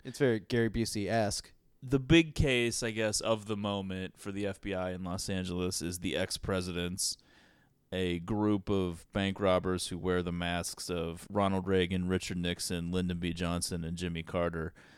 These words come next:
Speaker 2: I was gonna ask you if you knew which four presidents those were.
Speaker 1: I don't,
Speaker 2: I
Speaker 1: I
Speaker 2: didn't wanna put you on the spot.
Speaker 1: Well, I wouldn't, I will say, I wouldn't have known it by look other than, like, J F K and Nixon, but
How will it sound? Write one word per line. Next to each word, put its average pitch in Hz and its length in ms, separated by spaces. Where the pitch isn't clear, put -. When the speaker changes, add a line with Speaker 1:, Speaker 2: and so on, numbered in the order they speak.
Speaker 2:
I 143 80
was 151 280
gonna 110 160
ask 98 400
you 107 280
if - 140
you 104 120
knew 104 380
which 117 260
four 113 240
presidents 113 540
those 117 260
were. 123 240
Speaker 1:
I 180 80
don't, 254 180
Speaker 2:
I 175 60
Speaker 1:
I - 40
Speaker 2:
didn't 165 120
wanna 147 180
put 123 160
you 110 100
on 95 80
the 95 80
spot. - 280
Speaker 1:
Well, 214 180
I 196 120
wouldn't, 247 360
I 180 60
will 202 180
say, 202 320
I 160 120
wouldn't 190 380
have 147 120
known 147 260
it 135 200
by 117 340
look 127 480
other 123 240
than, 113 140
like, 113 180
J 113 180
F 101 120
K 113 220
and 104 120
Nixon, 113 380
but 117 280